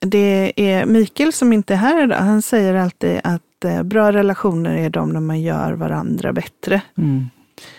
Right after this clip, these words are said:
Speaker 1: Eh, och det är ju, det är ju, det är ju rätt självklart att tänka så, men vi pratar ju kanske inte om det som självklart.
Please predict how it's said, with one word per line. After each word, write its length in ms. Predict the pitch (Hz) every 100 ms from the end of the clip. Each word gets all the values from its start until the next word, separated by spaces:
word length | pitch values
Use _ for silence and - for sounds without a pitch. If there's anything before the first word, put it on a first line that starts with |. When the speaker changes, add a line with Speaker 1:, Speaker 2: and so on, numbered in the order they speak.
| - _ -
Speaker 1:
Eh, 320 | 180 175 175
och 200 | - 185
det 100 | 185
är 140 | 208 214 208
ju, 100 | -
det 140 | 190 202
är 380 | 208 202 208 202
ju, 500 | 196 190 190 190 - - - - - - -
det 180 | - 208
är 60 |
ju 220 | 233 240
rätt 240 | 220 196 -
självklart 640 | - 170 156 - 233 -
att 80 | 226
tänka 300 | 233 190 170
så, 160 | - -
men 200 | 180 190
vi 120 | 185
pratar 380 | - 175 - 302
ju 80 |
kanske 320 | 302 226 202 190
inte 340 | 170 - -
om 280 | - 160 160
det 140 | - -
som 180 | 180
självklart. 600 | - 180 165 - - -